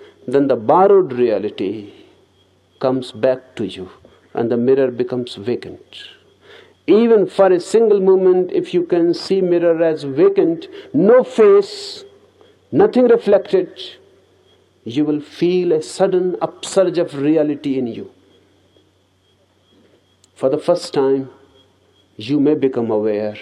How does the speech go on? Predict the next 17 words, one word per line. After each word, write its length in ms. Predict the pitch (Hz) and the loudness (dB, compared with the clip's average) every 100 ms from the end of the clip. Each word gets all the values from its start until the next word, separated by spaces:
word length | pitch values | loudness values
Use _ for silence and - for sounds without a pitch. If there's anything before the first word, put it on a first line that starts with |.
| 104 | -14
you 380 | 101 104 113 | -12 -6 -6
are. 380 | - 107 101 - - - - _ _ _ _ _ _ _ _ _ _ _ _ _ _ _ | -6 -10 -12 -18 -20 -20 -20 _ _ _ _ _ _ _ _ _ _ _ _ _ _ _
This 320 | 135 151 190 | -2 0 0
same 460 | - - 190 196 180 | -4 0 2 4 2
thing 300 | - 156 131 | -2 -2 -2
happens 680 | - 135 - 98 92 - | -4 -6 -6 -8 -8 -10
with 160 | 113 104 | -10 -6
the 80 | 107 | -4
world. 420 | 104 98 92 90 - - - - _ _ _ _ - | -2 -4 -6 -12 -18 -20 -20 -20 _ _ _ _ -8
When 220 | 131 127 | -6 -6
someone 680 | - 156 151 160 165 160 - - | -8 -4 -2 -2 -4 -6 -10 -10
becomes 500 | 135 139 135 131 - | -8 -4 -6 -6 -8
a 80 | 113 | -8
witnessing 680 | 110 120 127 135 131 123 110 | -6 -8 -8 -8 -6 -8 -6
self, 320 | - 95 98 95 _ _ _ _ _ _ _ _ _ _ _ | -6 -8 -8 -14 _ _ _ _ _ _ _ _ _ _ _
one 360 | - 120 156 147 | -8 -2 0 0
day 320 | 98 80 - | -2 -6 -8